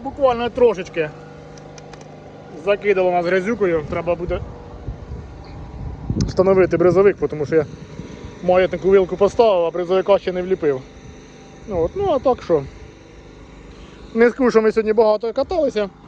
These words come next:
У мене при виїзді було, е, дві дев'ятсот, по-моєму, там, блядь, шістдесят. Ну, коротше, ми сьогодні кілометрів сорок тільки проїхали. З,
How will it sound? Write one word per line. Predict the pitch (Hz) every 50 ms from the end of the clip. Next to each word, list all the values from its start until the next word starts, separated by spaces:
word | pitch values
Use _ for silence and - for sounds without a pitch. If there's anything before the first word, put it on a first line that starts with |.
| - - - - - - - - - -
У | 202
мене | 202 226 226 220 214
при | 214 214 214
виїзді | 214 220 220 214 196 175 190 214
було, | 190 214 214 214 208 202 190 - - - - - - - - - - - - - - - - - 185
е, | 180 185 196 202 202 202 196 196 196 190 175 190
дві | 220 240 240 233
дев'ятсот, | 190 208 202 214 208 208 - - 233 220 208 214
по-моєму, | - - 208 202 196 196 196 196 190 190 190 185 185 165
там, | - 180 170 170
блядь, | 170 170 175 170 160 147 - - - - - - - - - - - - - - - - - - - - - - - - - - - -
шістдесят. | - 214 226 220 220 214 - 349 392 359 - - - - 240
Ну, | 254
коротше, | 214 254 254 220 - 233
ми | 240 233
сьогодні | 226 - 233 220 202 214 202 180 - - - - - - - - - - - - - -
кілометрів | - 214 226 226 220 202 214 220 208
сорок | - 208 190 175 151
тільки | - 165 180
проїхали. | 156 180 202 226 269 262 - 233 220 214 208 185 - - - - - - - - - - - - - - - - - - - - - - - - - -
З, | 160 147 143 147 156 156 160